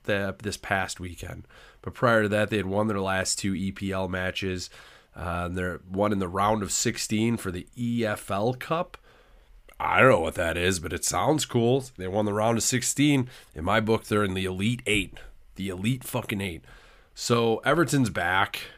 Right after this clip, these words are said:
uh, but somehow they're still hovering around relegation zone. They play Crystal Palace this weekend, uh, which it always reminds me of Rick Fieldsman,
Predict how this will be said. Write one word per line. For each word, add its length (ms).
uh, 200
but 160
somehow 320
they're 140
still 260
hovering 300
around 380
relegation 680
zone. 300
They 100
play 200
Crystal 360
Palace 520
this 240
weekend, 480
uh, 840
which 260
it 220
always 340
reminds 480
me 240
of 340
Rick 160
Fieldsman, 760